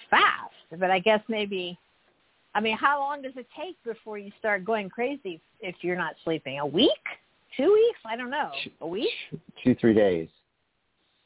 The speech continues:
Speaker 1: Really?
Speaker 2: Two, three days, your
Speaker 1: Like, you
Speaker 2: brain
Speaker 1: can
Speaker 2: starts
Speaker 1: start
Speaker 2: swelling.
Speaker 1: legit... Really? Okay, well, then
Speaker 2: Yeah.
Speaker 1: maybe that. <laughs> I mean, they kind of say that, I guess.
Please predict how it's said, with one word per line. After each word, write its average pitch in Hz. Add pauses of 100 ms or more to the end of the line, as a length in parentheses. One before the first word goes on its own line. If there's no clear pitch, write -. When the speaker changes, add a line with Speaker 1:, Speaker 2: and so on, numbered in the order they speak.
(640)
Speaker 1:
Really? 349 (1000)
Speaker 2:
Two, 127
three 123
days, 110
your 98
Speaker 1:
Like, 80
you 101
Speaker 2:
brain 101
Speaker 1:
can -
Speaker 2:
starts -
Speaker 1:
start 233
Speaker 2:
swelling. 87
Speaker 1:
legit... 247 (1700)
Really? 208 (800)
Okay, -
well, 175
then 196
Speaker 2:
Yeah. 196
Speaker 1:
maybe 196
that. 170 (220)
<laughs> -
I 302
mean, 330
they 311
kind 330
of 392
say 349
that, 349
I 330
guess. 302